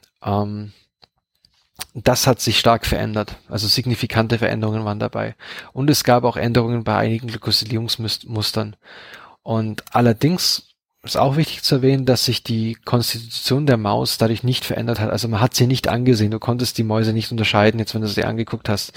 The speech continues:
Weder vom Gewicht her noch von der Haarfarbe oder irgend-, das, die haben jetzt auch nicht grün geleuchtet oder so.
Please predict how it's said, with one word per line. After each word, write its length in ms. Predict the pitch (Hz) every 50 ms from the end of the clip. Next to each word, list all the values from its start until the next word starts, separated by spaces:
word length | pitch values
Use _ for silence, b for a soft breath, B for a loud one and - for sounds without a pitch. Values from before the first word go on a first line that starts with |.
| B B B B B B
Weder 180 | - 120 120 117
vom 200 | - 120 120 107
Gewicht 340 | 117 104 120 123 - -
her 180 | - 123 117 117
noch 180 | 117 113 107 -
von 180 | - 117 113
der 100 | 113 104
Haarfarbe 500 | 104 107 110 - - 113 110 110 113 110
oder 280 | 117 113 110 104 - -
irgend-, 340 | 135 117 117 127 131 - -
das, 200 | - - - -
die 120 | - 104
haben 60 | 104
jetzt 100 | 110 -
auch 80 | - 107
nicht 140 | 113 - -
grün 180 | - 107 104
geleuchtet 500 | 107 117 104 127 113 120 120 - 131 117
oder 200 | 113 113 117 107
so. 220 | 107 120 120 123